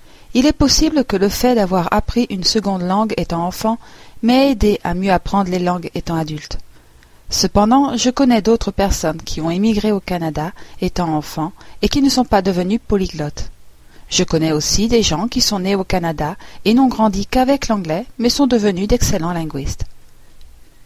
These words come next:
J'attribue mon succès dans l'apprentissage des langues à un esprit d'aventure et à une volonté d'apprendre avec une grande intensité.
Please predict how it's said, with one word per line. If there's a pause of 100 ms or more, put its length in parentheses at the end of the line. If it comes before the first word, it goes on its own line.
(220)
J'attribue
mon
succès
dans
l'apprentissage
des
langues (380)
à
un
esprit
d'aventure
et
à
une
volonté
d'apprendre
avec
une
grande
intensité.